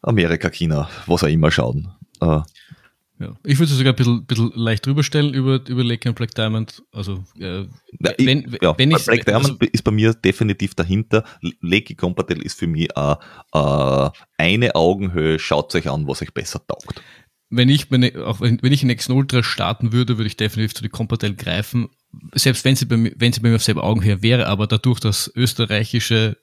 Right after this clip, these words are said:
Speaker 2: Marke, würde ich sie dann aufgrund der Regionalität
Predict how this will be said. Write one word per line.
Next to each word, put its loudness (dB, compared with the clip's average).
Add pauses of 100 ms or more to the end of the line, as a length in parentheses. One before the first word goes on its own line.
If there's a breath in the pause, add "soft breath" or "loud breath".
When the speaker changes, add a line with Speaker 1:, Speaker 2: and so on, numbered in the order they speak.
Speaker 2:
Marke, 0
würde 0
ich -2
sie 0
dann 0 (340 loud breath)
aufgrund 0
der 2
Regionalität 2